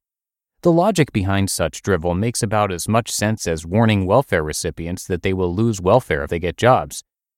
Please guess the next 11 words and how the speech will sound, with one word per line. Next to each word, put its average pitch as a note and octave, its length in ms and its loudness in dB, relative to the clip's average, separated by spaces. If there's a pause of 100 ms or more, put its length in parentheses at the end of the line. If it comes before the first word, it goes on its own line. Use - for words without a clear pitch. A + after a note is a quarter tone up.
(120)
So - 180 0
what? F#3 280 2 (420)
Any F3+ 200 2
job B2+ 360 2
pays A2 260 -2
better G2+ 320 2
than F2 160 -2
welfare F2 420 2
or E2 140 -4
Social G2 320 -4
Security. G#2+ 600 0